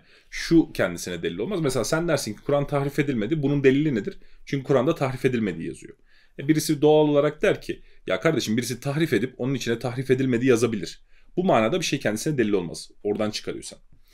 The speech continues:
Ama alt metin okumayla bir metnin tarihi mevsukiyetini ispat ettin. Dedin ki mesela burada bir örnek vermişim. Diri diri toprağa gömülen kızcağıza hangi günahtan dolayı öldürüldüğü sorulduğu zaman. Buradan delil çıkarırsın. Ne dersin? Dersin ki bak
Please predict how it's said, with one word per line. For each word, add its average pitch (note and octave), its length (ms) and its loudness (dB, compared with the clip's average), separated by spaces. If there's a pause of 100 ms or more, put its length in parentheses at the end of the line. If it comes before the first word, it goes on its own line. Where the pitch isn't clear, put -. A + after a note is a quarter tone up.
(600)
Ama G3 360 4
alt F#3 220 6
metin F3 260 6
okumayla C#3+ 680 4
bir C3 80 4
metnin C3 300 2
tarihi B2 380 0
mevsukiyetini A2 600 -2
ispat D3 380 -2
ettin. D#3 320 -6 (200)
Dedin D#3 240 4
ki G2+ 100 -8
mesela G#2+ 340 -4
burada A#2+ 240 2
bir C3 60 4
örnek B2 340 0
vermişim. D3 380 -8 (340)
Diri D3+ 200 6
diri A2+ 280 0 (180)
toprağa C#3 320 4
gömülen F2+ 360 -2
kızcağıza C#3 540 0
hangi D#3 340 -4
günahtan A2+ 440 -2
dolayı G2+ 260 -2
öldürüldüğü A#2 520 0
sorulduğu F2+ 440 -6
zaman. - 220 -18 (800)
Buradan G3 400 2
delil F3+ 200 4
çıkarırsın. E3 520 -4
Ne G3+ 120 -2
dersin? F3 320 -2
Dersin F#3+ 280 -4
ki G#2+ 120 -6
bak G2 120 -4